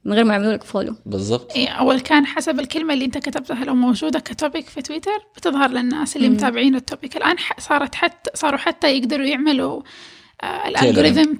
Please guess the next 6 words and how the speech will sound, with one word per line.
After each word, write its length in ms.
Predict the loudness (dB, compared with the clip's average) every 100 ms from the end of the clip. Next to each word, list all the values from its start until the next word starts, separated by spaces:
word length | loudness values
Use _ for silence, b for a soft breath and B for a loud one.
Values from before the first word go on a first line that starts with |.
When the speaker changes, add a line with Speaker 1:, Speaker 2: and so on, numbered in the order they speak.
| -6 0
Speaker 3:
بريدكتنج 680 | 2 0 0 -4 -4 -8 -12
اللي 140 | -10 -2
أنت 240 | 0 0 0
تقصد. 500 | -2 -4 -4 -8 -8 -10
أكيد 560 | -2 2 4 2 -2 _ _ _ _
مثلًا 400 | 2 2 0